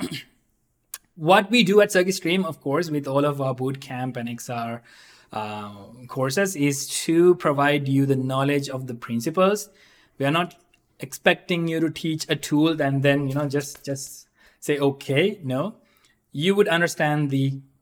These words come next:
tools, the principles. Of course, the tools are there. You just know the tools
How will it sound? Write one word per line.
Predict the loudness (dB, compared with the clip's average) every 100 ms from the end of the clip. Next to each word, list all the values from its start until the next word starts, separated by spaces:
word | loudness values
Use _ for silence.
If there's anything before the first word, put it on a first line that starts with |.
| _ _ _
tools, | -2 -2 -2 -8 -16 -16 _ _ _ _ _
the | -8
principles. | -4 0 0 0 -2 -8 -10 -20 -20 _ _ _ -2
Of | 0
course, | -2 -6
the | -4 0
tools | 4 4
are | 4
there. | 6 4 4
You | 0 -2 -4
just | 0 0 0
know | -2
the | -2
tools | -2 0 0